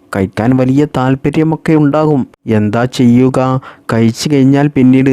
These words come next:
ആ ദിവസം മുഴുവനായിട്ടും വേദന സഹിക്കേണ്ടി വരും. പല്ലുവേദന അതോടെ തുടങ്ങും. ഇത്തരത്തിൽ പല്ലുവേദന കാരണം മാംസാഹാരം കഴിക്കാൻ ജീവിതത്തിൽ പ്രയാസപ്പെടുന്നവരൊക്കെ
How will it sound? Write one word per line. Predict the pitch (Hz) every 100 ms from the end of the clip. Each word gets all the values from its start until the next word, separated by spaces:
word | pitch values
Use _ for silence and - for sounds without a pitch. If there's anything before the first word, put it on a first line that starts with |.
| 113
ആ | 117 120
ദിവസം | 120 117 117 - 127 - - - _ _ _
മുഴുവനായിട്ടും | 123 127 143 170 151 127 123 117 -
വേദന | 113 117 135 135
സഹിക്കേണ്ടി | - 107 101 117 107 107
വരും. | 101 98 - _ _
പല്ലുവേദന | 113 113 117 120 123 127 139 190 - -
അതോടെ | 117 117 135 160 190 240 - _ -
തുടങ്ങും. | 110 107 104 104 113 135 _ _ _ _
ഇത്തരത്തിൽ | 135 135 170 170 - 165 120 -
പല്ലുവേദന | 131 120 131 147 147 156 156
കാരണം | 143 117 113 113 - 123
മാംസാഹാരം | 113 117 127 - 135 131 139 135 139
കഴിക്കാൻ | 131 113 110 - 117 107 - - - _
ജീവിതത്തിൽ | 113 113 117 120 127
പ്രയാസപ്പെടുന്നവരൊക്കെ | 120 113 107 110 110 127 - 113 113 110 110 107 - - 101